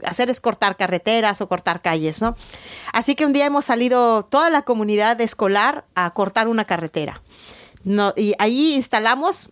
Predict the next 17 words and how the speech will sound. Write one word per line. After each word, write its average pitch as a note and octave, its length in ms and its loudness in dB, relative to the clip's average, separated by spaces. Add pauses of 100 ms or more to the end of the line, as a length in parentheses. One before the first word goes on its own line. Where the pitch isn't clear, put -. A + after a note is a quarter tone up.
eh, G3 460 2
para F#3+ 200 0
cortar A3 300 -2
la C4 100 0
carretera B3 500 -2
un, G#3+ 500 0
todo A3 240 2
un A3 80 -2
programa G#3 520 0
cultural, A3 540 0
¿no? A3+ 140 0
Con G#3 200 0
danzas, A#3+ 520 0
con G#3+ 180 -4
poesía, B3 560 0
con G#3 200 -4
teatro. A#3+ 440 -2